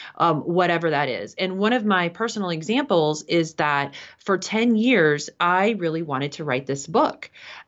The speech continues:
And I would literally say to anyone who would listen to me, "I want to write this book, but I'm not a writer."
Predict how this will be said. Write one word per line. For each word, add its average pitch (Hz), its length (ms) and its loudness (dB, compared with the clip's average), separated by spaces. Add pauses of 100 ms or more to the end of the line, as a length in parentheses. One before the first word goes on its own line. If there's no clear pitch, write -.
And 160 640 2 (140)
I 190 140 2
would 196 200 2
literally 247 480 2
say 170 300 0
to - 180 -12
anyone 196 400 2
who 170 140 -2
would 160 140 0
listen 160 260 -2
to 156 120 -8
me, 139 420 2
"I 180 100 2
want 208 160 4
to 254 80 6
write 190 220 0
this 175 180 -6
book, 214 380 0
but 165 120 -4
I'm 156 160 0
not 143 200 0
a 143 40 0
writer." 170 460 0